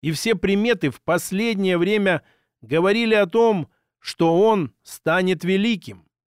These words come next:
что и случилось. А теперь что?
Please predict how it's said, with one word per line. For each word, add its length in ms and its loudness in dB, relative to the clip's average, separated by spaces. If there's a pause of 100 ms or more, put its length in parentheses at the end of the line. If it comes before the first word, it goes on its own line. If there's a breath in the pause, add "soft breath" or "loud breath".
(140)
что 260 -4
и 60 0
случилось. 760 -4 (420)
А 100 -2
теперь 440 0
что? 420 -4